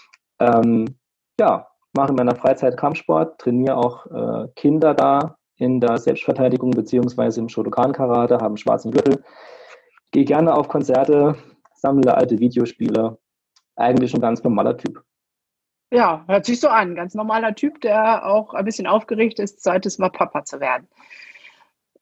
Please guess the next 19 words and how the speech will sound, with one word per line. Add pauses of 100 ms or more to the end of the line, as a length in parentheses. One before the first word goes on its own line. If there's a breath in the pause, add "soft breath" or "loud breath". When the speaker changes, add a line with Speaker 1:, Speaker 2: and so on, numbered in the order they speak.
(140)
Speaker 2:
Genau.
Du
Speaker 1:
Ganz
Speaker 2:
bist
Speaker 1:
genau.
Speaker 2:
Lehrer (260 loud breath)
und,
ähm, (120)
so
ein
bisschen
hört
man
schon
raus,
du
bist (300)
Lehrer
aus